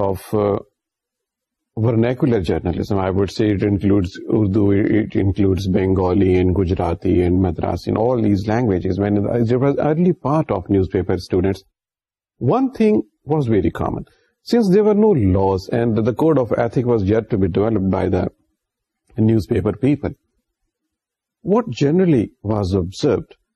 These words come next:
if you go through the old copies of these papers, you would find that they were more personal rather than part of any national or, uh, of their area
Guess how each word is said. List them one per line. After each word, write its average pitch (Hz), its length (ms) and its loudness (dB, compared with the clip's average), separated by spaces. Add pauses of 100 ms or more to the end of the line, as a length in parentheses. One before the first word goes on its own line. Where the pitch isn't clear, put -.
(640)
if 135 140 -2
you 214 80 2
go 185 180 4
through 147 260 0
the 127 200 2
old 104 240 0
copies 113 420 -2
of 92 260 -2
these 98 260 0
papers, 104 280 0
you 139 100 2
would 151 180 0
find 131 380 -2 (760)
that 175 200 0
they 220 120 4
were 226 180 2
more 180 540 2 (480)
personal 165 560 0 (800)
rather 147 420 0
than 123 240 0 (160)
part 117 320 -2 (100)
of 104 340 -2
any 104 360 0 (640)
national 104 960 0 (880)
or, 101 240 -2 (160)
uh, 98 220 0 (880)
of 120 160 -2
their 123 200 2
area 117 420 0